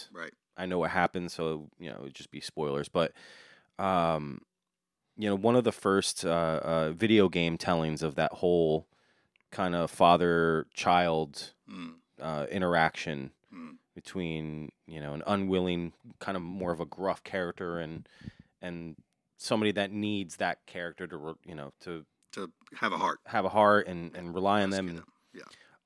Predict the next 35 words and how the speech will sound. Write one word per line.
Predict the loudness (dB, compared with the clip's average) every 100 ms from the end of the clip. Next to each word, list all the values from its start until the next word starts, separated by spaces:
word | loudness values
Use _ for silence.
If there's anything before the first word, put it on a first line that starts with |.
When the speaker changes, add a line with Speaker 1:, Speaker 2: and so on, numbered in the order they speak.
| -2
Speaker 2:
Uh, | 0 2 0 -4
really | 2 2 4
good | 0
gameplay, | 0 0 0 0 2 4 2 0 -4 _
brutal, | -10 -4 2 2
visceral, | 2 0 -2 -2 2 4 4 2 -2 -12
uh, | -4 -2 0 0 -4 -8 -6
gore | 0 2 2
graphics. | 2 4 4 2 -4 -4 -8 -8 -12 _
Um, | -12 -6 -6 -6 -10 -16 -20
Speaker 1:
Mm. | _ _ _ _ _ _ -4
Speaker 2:
and | -2 2
yeah, | 4 6
it's | 4 2
just, | -4 -2
it | 0
was | 0 2
one | 0
of |
those | 2 0
games | 0 0 0 0
that | 0 2 2 0 _ _ _ _ _ _ _ _ _ -20 -16
just | -12 -6
kinda | -4 -4
kept | -4 -6 -4
me | -4
glued | -2 0 0
to | 0
the | -4
T | -2 -2 0
V | 0 0
until | -2 -2 -2
it | -2
was | -4
done. | -2 -2 -2 -4 -10